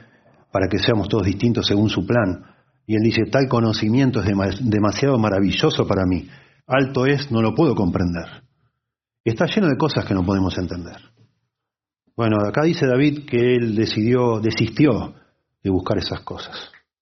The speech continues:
Bueno. Una forma de la manifestación del orgullo es eso, querer explicar y entender y,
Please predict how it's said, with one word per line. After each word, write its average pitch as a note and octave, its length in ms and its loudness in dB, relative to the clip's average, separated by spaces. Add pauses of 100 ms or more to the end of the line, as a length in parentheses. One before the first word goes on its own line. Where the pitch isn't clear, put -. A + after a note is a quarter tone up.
Bueno. G#2 220 -10 (3500)
Una B2 240 2
forma A#2 320 2
de G2+ 60 2
la G2 80 2
manifestación F#2+ 600 0
del G2 120 2
orgullo G2 360 0
es - 120 -10
eso, - 360 -12
querer G#2 360 -6 (340)
explicar A#2 540 -2
y G#2 60 2
entender G2 480 0
y, F2 260 -4